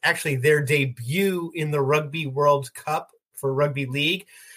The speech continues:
So go give it a watch if you wanna see what League is about. I've, there's a few times I've, I've watched League. It's, it's been relatively interesting. Um, it holds that, you know, I, I've gotten, you know, the E S P N alerts, like, late at night,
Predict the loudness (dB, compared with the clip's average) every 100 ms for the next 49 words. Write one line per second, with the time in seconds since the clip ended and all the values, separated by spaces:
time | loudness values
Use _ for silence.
0 | -12 0 4 4 2 -2 2 2 2 0
1 | 2 4 2 0 -4 -2 0 -2 -2 -4
2 | -2 -2 -2 -2 2 4 4 2 -2 _
3 | _ -2 0 0 -2 -8 -2 -2 0 -2
4 | 0 4 4 4 0 -2 -4 -4 0 0
5 | 0 -4 -4 -2 -4 -6 -12 -20 -16 -6
6 | -4 -2 -2 0 4 4 4 0 2 0
7 | 0 0 2 0 0 -6 _ _ _ 2
8 | 4 4 0 -4 -14 -6 -2 0 0 -2
9 | -2 -2 -2 -2 -2 -4 -10 _ -2 -2
10 | 0 0 2 2 0 -2 0 0 0 2
11 | 4 4 2 2 0 0 0 -4 0 2
12 | 2 2 2 2 0